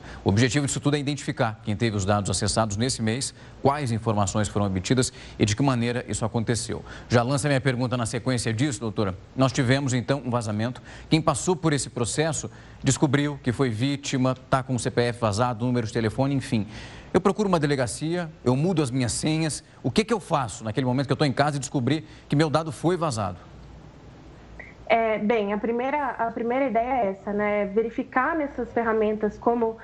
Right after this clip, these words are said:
Speaker 2: o site do Auxílio Emergencial e do Banco Central,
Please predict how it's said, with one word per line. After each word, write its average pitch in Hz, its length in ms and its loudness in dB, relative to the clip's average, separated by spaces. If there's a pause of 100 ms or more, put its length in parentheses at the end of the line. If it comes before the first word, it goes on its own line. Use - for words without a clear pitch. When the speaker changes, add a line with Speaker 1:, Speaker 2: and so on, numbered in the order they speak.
(220)
Speaker 2:
o 208 260 4 (200)
site 226 260 0
do 220 80 2
Auxílio 220 240 0
Emergencial 220 600 2
e - 20 -2
do 214 80 -2
Banco 220 220 0
Central, 226 520 0